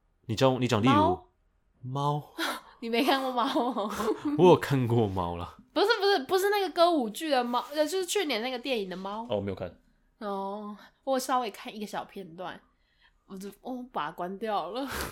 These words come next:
Speaker 1: <laughs> 我没有看那一部。
Speaker 2: 大家也可以去看一下，随便的找一个片段看就好。<laughs> 很，很，就是大
Speaker 1: 小-，但小时候啊，
Speaker 2: 那部
Speaker 1: 小时候就会，那种小学的时候，老师都一定会放那个猫的歌舞剧给大家看。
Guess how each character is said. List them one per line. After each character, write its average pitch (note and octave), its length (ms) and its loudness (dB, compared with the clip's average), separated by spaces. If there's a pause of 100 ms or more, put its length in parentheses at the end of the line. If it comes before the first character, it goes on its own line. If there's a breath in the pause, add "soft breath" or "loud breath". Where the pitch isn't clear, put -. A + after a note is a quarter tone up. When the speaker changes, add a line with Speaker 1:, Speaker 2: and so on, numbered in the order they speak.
(120)
Speaker 1:
<laughs> - 440 -20
我 B2 100 4
没 B2 120 8
有 A#2+ 80 8
看 G#2 120 6
那 F#2 140 2
一 F2 60 0
部。 E2+ 60 -4
Speaker 2:
大 - 100 2
家 B3 160 -2
也 G3 80 -4
可 G#3+ 100 -10
以 G3 60 -4
去 G3 120 -8
看 G#3 240 -6
一 F#3+ 140 -8
下， G3+ 340 -14
随 A3+ 140 -4
便 C#4 180 0
的 A#3+ 160 0
找 E3+ 160 0
一 F3+ 60 -4
个 F#3+ 60 -6
片 A3+ 180 -10
段 G#3+ 160 -8
看 A3 300 -12
就 G3 180 -10
好。 G3 300 -10 (380 loud breath)
<laughs> - 420 0
很， G#3 260 -2
很， G3 340 -4
就 A#3 120 -8
是 C4+ 160 -8
大 D#4+ 240 10
Speaker 1:
小-， - 40 -2
但 A3+ 160 12
小 B2 220 12
时 A#2+ 200 4
候 F3+ 120 12
啊， C#3 80 12
Speaker 2:
那 B2+ 60 10
部 - 0 -
Speaker 1:
小 A2+ 180 8
时 G2+ 100 4
候 D#3 120 8
就 C3+ 160 6
会， D3 240 6
那 - 80 -4
种 C3 160 4
小 F#2 200 0
学 F2+ 140 -2
的 F#2 60 2
时 A#2 80 2
候， A#2+ 80 4 (160)
老 F2+ 200 -2
师 A#2 140 -2
都 C#3 100 8
一 A#2+ 40 4
定 G#2+ 80 2
会 A#2 100 4
放 G#2+ 260 2
那 G2+ 160 0
个 F#2+ 120 0
猫 G2 260 2
的 F2+ 80 0
歌 G#2 260 -2
舞 F2+ 120 -2
剧 F#2+ 160 -10
给 E2 120 -10
大 F2 160 -6
家 E2 160 -10
看。 D#2 280 -8